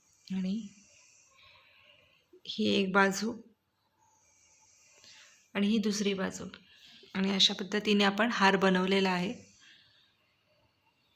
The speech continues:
फोटोसाठी आपण ज्यावेळेला हार बनवू, त्यावेळेला ही जी मिडलची फुलं आहेत,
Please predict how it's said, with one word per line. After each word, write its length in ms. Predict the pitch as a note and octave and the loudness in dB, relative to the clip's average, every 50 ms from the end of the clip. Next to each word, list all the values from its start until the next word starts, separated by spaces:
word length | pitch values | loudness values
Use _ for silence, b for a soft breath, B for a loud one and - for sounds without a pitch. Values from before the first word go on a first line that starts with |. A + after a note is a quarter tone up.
| _ _ _ _ _ _ _ _ _ _ _ _ _ _ _ _ _ _ _ _ _ _ _ _ _ _ _ _ _ _ | _ _ _ _ _ _ _ _ _ _ _ _ _ _ _ _ _ _ _ _ _ _ _ _ _ _ _ _ _ _
फोटोसाठी 460 | _ - _ - A3+ A3+ B3 A#3 B3 A#3 | _ -18 _ -6 -2 0 2 4 6 6
आपण 220 | A3+ A#3+ B3 A#3+ | 6 6 6 6
ज्यावेळेला 240 | A#3+ A#3+ A#3+ A#3+ A3+ | 6 8 8 8 8
हार 160 | A3+ A3+ A3+ | 8 6 6
बनवू, 280 | G#3 A3+ A3 G#3+ A3+ A3+ - _ - - | 8 6 6 6 4 2 -2 _ 0 4
त्यावेळेला 360 | A3 G3+ G3+ G3+ G#3 G#3 G#3 | 4 6 6 4 4 4 2
ही 280 | G#3 G#3 A#3 A#3+ B3 B3 B B B B B B B - - | 2 2 0 -2 -2 -2 B B B B B B B -2 2
जी 100 | B3 A#3+ | 6 8
मिडलची 460 | A#3 A#3 G#3 A3 G#3+ G#3+ G#3+ - B3+ | 8 10 10 8 6 6 4 0 0
फुलं 280 | B3+ - B3 A3+ A3 | 2 2 4 6 8
आहेत, 400 | G#3+ G#3 G3 G3 F#3+ A3 A3+ - | 8 8 6 6 4 2 0 -4